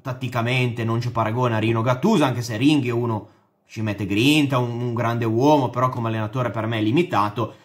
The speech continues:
Juric ha messo un uomo lovato su Savic e noi siamo andati in difficoltà. Quindi vedete i dettagli, io li vedo queste cose qui. Quindi la Lazio non è un caso che con le big magari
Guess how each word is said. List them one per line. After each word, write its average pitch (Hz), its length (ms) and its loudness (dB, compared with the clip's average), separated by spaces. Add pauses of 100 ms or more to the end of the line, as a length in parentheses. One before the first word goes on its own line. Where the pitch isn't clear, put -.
(120)
Juric 170 480 6
ha 170 80 4
messo 147 340 0
un 151 80 6
uomo 143 680 2
lovato 123 580 2
su 120 160 -6
Savic 117 540 2
e 123 40 -6
noi 135 140 0
siamo 156 200 0
andati 120 220 -2
in 110 60 -8
difficoltà. 107 800 0
Quindi 123 180 -4
vedete 135 260 2
i 127 80 0
dettagli, 120 640 0
io 135 100 4
li 117 140 2
vedo 127 320 2
queste 104 240 -8
cose 101 240 -6
qui. 92 140 -6
Quindi 131 220 -2
la 143 100 4
Lazio 127 380 4
non 120 100 -2
è 151 60 0
un 135 140 -2
caso 120 420 0
che 120 120 -8
con 127 160 -4
le 120 120 -2
big 139 580 0 (420)
magari 127 800 2